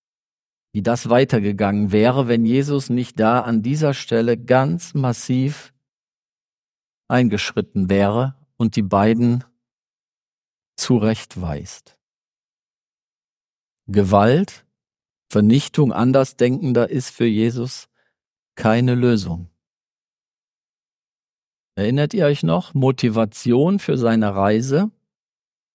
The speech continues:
Gehorsam gegenüber Gott, Liebe zu den Menschen, Gnade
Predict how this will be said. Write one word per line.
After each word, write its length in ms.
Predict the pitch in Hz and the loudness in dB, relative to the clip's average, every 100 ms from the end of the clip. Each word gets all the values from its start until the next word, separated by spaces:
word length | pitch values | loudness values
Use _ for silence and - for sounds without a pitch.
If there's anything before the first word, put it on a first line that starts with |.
| _ _ _ _ | _ _ _ _
Gehorsam 720 | 110 98 110 113 123 147 139 | -2 0 2 2 2 -2 -4
gegenüber 560 | 127 117 110 110 101 98 | -2 -2 -2 -4 -4 -4
Gott, 420 | 95 123 - _ _ _ _ _ _ _ _ _ _ _ _ _ _ | -2 -4 -4 _ _ _ _ _ _ _ _ _ _ _ _ _ _
Liebe 500 | - 123 147 165 170 | 0 4 4 4 0
zu 200 | - 135 | 0 -4
den 220 | 110 107 | -2 -2
Menschen, 640 | 104 107 120 - 175 185 - _ _ _ _ _ _ _ _ _ _ _ _ 110 | 0 -2 -4 -6 -4 -4 -6 _ _ _ _ _ _ _ _ _ _ _ _ -2
Gnade 680 | 110 117 127 131 151 170 | 0 2 2 0 0 -2